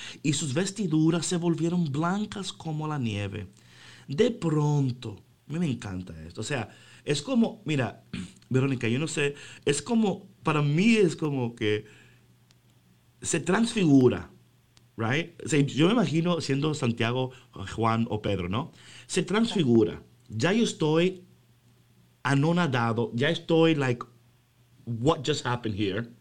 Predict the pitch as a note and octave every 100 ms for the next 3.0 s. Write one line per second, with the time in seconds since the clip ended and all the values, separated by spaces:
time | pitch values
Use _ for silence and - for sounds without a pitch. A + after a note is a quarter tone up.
0 | _ _ _ - - - - - _ -
1 | A3 G#3+ G3 A3 B3 C#4+ B3+ A3+ A#3+ A#3
2 | A3 E3+ G3 G3 A#3+ G3 D3 E3+ A#2+ F2+